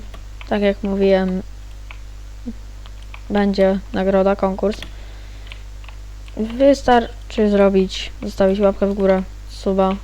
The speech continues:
z dzwonkiem, no i n-, komentarz z nickiem. No i wystarczy napisać w komentarzu dzionek. Jak to ktoś napisze, napisze swoje hasło i nick,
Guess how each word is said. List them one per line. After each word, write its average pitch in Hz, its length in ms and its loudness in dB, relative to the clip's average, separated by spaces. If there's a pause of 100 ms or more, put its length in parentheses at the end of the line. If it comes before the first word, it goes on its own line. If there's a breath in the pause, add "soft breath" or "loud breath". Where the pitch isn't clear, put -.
z 214 80 -6
dzwonkiem, 202 640 0
no 277 200 0
i 226 380 2 (180)
n-, 208 160 2
komentarz 202 480 2
z 190 40 -4
nickiem. 302 380 2 (1120 soft breath)
No 277 200 4
i 269 80 8
wystarczy 233 420 4
napisać 214 340 2
w - 60 -10
komentarzu 202 800 2 (420)
dzionek. 208 400 4 (1500)
Jak 233 240 2
to 214 160 -2
ktoś 202 260 0
napisze, 233 520 4 (420)
napisze 208 440 0
swoje 208 180 2
hasło 202 340 2
i 190 80 2
nick, 233 240 0